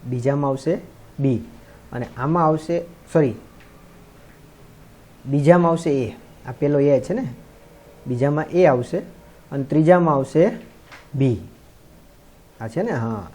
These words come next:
ચાલો. એટલે આ રીતના જોડકા થશે. તો આ રીતના મિત્રો આપણે સંપૂર્ણ છે એ જવાબોની ચર્ચા કરી. ટાઈપિંગ સાથે સોલ્યુશન સાથેની પી ડી એફ જે જોઈતી હોય તો તમને પેઇડ કોર્સમાંથી ધોરણ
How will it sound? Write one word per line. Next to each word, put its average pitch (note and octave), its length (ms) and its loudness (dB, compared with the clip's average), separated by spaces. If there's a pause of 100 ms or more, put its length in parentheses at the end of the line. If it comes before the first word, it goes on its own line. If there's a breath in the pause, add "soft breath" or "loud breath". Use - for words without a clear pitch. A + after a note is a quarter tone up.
(140)
ચાલો. G2+ 160 -8 (960 soft breath)
એટલે A#2+ 100 -6
આ B2+ 100 0
રીતના D3 260 -2
જોડકા B2 320 -2
થશે. B2+ 240 -6
તો - 120 -6
આ F3 180 2
રીતના F3+ 240 2
મિત્રો E3 280 0
આપણે D#3 160 0
સંપૂર્ણ D#3 500 -4
છે D#3 160 -6
એ C#3+ 60 -4
જવાબોની C3 460 -2
ચર્ચા D3 520 0 (240 loud breath)
કરી. D3+ 160 4
ટાઈપિંગ D3 420 0
સાથે E3 220 0
સોલ્યુશન D#3+ 440 0
સાથેની D#3 320 -2
પી D3+ 160 -6
ડી C#3+ 80 0
એફ D3+ 120 0
જે C#3+ 160 -2
જોઈતી D3 300 0
હોય D3 180 0
તો - 420 -8
તમને C3 120 -2
પેઇડ C#3+ 260 0
કોર્સમાંથી D3+ 440 -2
ધોરણ C3 320 0